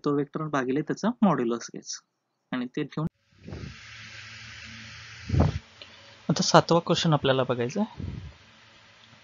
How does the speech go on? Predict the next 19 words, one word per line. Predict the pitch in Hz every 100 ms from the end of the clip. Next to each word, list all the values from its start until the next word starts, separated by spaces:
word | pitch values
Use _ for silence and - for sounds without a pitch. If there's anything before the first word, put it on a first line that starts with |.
| -
काय | 160
आहे | 160
सातवा | 156 151 - 131
question? | 143 - 135 143 - - - - - - -
Find | 175 175 190
the | 196
distance | 165 - 185 185
from | - 175 190
four | - 170 170 190 196 151
minus | 131 143 151 -
to | 180 -
six | 147 185 - - -
to | 196 -
each | 170 -
of | 175 -
the | 185
following. | - 120 110 127 - - - _ _ - _ _ _ _ _ - _ -
त्याच्यात | 131 - -
सहा | 151